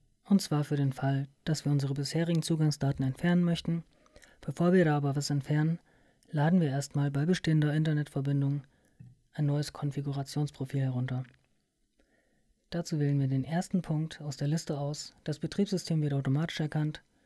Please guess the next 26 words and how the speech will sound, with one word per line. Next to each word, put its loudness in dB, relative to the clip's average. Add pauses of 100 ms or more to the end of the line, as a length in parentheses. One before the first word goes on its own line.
(520)
Und 4
mit 8
einem 8
Klick 4
auf 0
den 0
Button -2 (380)
laden 2
wir 2
das -4
Installationsprogramm -2
herunter. -2 (1300)
Wenn 2
es 0
sich 2
jetzt -2
versucht, -2
von 0
alleine 4
zu -4
öffnen, 4
lehnen 2
wir -2
das -4
erstmal -8
ab, -4